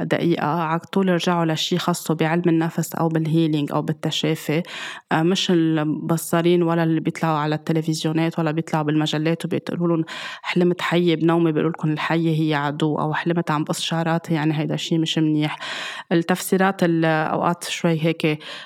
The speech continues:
المترددة أكتر بمجتمعنا مش كلها صح، في أوقات جاية منا آثار قديمة، يعني مل-، لاقطين طرطوشة من أو شقفة من كل خبرية فيها تكون إلها معنى، بس واصلة لعنا ناقصة،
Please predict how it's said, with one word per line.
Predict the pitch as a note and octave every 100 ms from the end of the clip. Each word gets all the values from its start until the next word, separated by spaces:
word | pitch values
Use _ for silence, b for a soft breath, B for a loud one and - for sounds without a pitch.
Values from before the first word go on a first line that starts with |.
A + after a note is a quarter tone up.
| B
المترددة | E3+ E3+ - E3+ F3 F3 E3+ D#3
أكتر | D#3+ - E3
بمجتمعنا | D#3+ D#3+ D#3 E3 E3+ F3 E3+
مش | F3 F#3
كلها | - F3+ D3
صح، | - D3+
في | - D3+
أوقات | D3+ F3+ -
جاية | F#3+ G3+
منا | F3+ F#3 F3 D3+ D3+
آثار | - F3+ F3 D#3+ C#3+ -
قديمة، | D#3 D#3+ E3+
يعني | C#3+ C3+ C#3+
مل-، | C#3+ - - F3 E3 D3+ -
لاقطين | E3+ E3+ - G#3+ F#3+
طرطوشة | F3 E3 F#3+ F3+ -
من | D3+ D3
أو | E2 D3+
شقفة | D#3 G#3 - E3+
من | D#3+
كل | E3+ F#3
خبرية | - D#3+ D#3+ E3+ D#3 D#3+ B B B B
فيها | G#3 F#3+
تكون | - G3+
إلها | F3+ G3+ F#3+
معنى، | F3 D#3+ D#3 D3 G3 - B B B
بس | E3 D#3+ -
واصلة | G3+ G3+ -
لعنا | E3+ D#3 F#3+ F3+
ناقصة، | F3 E3+ - - D3 - -